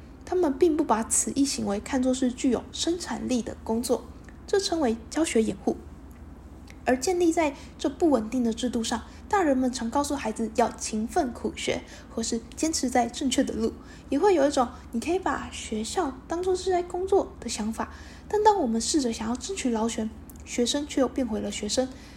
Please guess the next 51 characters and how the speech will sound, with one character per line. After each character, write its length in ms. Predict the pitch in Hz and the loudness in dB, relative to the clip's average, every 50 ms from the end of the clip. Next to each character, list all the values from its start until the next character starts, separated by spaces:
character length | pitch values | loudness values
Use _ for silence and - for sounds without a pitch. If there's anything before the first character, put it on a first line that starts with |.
| - - | -16 -10
想 220 | - - 269 254 254 | -2 0 2 2 4
当 180 | 320 370 415 | 4 4 4
然， 240 | 381 311 262 269 302 - | 4 4 2 0 -2 -6
这 160 | - - 381 | 2 4 4
使 220 | 349 - - 247 | 4 4 2 2
我 220 | 247 254 262 247 - | 4 6 6 6 6
们 160 | - - - - - - - - | 4 0 -6 -10 -14 -16 -14 -4
看 220 | - - 427 320 | 2 4 4 4
不 140 | 254 233 233 | 4 2 0
见 220 | - - 294 254 - - | 0 0 -2 -2 -2 -6
孩 200 | - - 208 214 | -10 -6 -4 -2
子 160 | 226 226 240 233 | 0 2 2 2
的 40 | |
劳 240 | 214 208 196 202 214 | 2 2 0 0 0
动， 160 | 220 277 254 - - - - - - | 0 0 -2 -2 -8 -16 -18 -16 0
更 180 | - 415 349 | 4 4 4
甚 200 | 311 339 320 302 | 6 4 2 2
至 100 | 302 294 | 2 2
让 160 | 294 302 269 | 2 2 0
孩 220 | 254 - - 214 220 | 0 -4 -4 -2 0
子 80 | 226 | 2
的 80 | 233 220 | 2 0
工 240 | - - - 311 330 | 0 -4 -4 -4 0
作 160 | - 339 294 | 2 2 2
强 260 | - - - 214 220 | 2 0 -4 -4 -2
度 180 | 220 233 226 - - - | 0 0 -2 -2 -4 -4
也 100 | - 214 | -4 -2
可 120 | - - | 0 0
以 100 | 277 262 | 0 0
看 220 | 262 - 269 262 254 | 0 0 0 0 2
作 160 | 262 254 247 | 0 0 0
是 200 | 247 254 233 240 - - | 0 -4 -4 -6 -6 -6
努 140 | 220 196 190 | -6 -4 0
力 160 | 214 269 277 | 0 0 0
强 260 | 269 - 214 196 202 | 0 -4 -8 -8 -2
度， 160 | 208 240 220 - - - - - - - - | 0 0 0 0 -6 -14 -18 -20 -18 -4 -2
与 80 | 240 | -2
时 240 | 233 - - 226 226 | -2 0 -2 -2 0
间 200 | 214 254 254 285 - - - | 2 2 0 0 -2 -10 -10
加 180 | - - 226 226 | -6 -4 -4 -2
速 160 | - - 240 | 0 -2 -2
失 200 | 214 - - 214 | -2 -2 -4 -4
控。 240 | - - - 220 - - - - - - - - - - - - - - | -2 -2 -4 -4 -4 -8 -16 -18 -20 -20 -20 -20 -20 -18 -18 -18 -12 -6
把 220 | - 233 220 214 | -4 -4 -2 -4
学 240 | 220 - - 220 226 | -4 -2 -2 -2 -2
校 320 | 233 - 381 370 294 262 - - | -2 0 0 0 0 0 -4 -8
当 180 | - 277 277 294 | -8 -6 -6 -4
作 160 | 294 311 269 | 0 -2 -2
是 140 | 254 - 277 | 0 0 -4
工 260 | 254 - 269 262 277 | -4 -2 -4 -4 -4
作， 220 | 277 - 285 - | 0 0 -2 -2